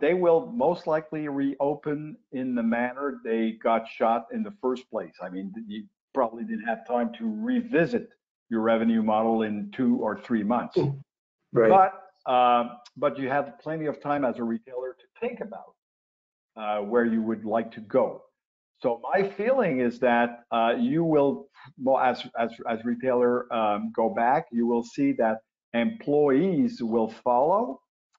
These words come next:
Speaker 1: but employees will most likely be reassigned to different tasks.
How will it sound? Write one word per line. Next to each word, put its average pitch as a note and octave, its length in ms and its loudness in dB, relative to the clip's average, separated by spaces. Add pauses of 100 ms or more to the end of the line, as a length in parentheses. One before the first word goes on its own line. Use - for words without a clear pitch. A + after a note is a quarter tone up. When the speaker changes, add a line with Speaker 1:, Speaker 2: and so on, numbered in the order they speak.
Speaker 1:
but C3 320 0 (200)
employees D3 800 2
will A#2+ 500 4 (260)
most D3 340 2
likely C#3 380 0
be A2 280 -12 (100)
reassigned G#3+ 600 -8 (340)
to B2 100 -12
different A#2 420 -10
tasks. - 580 -6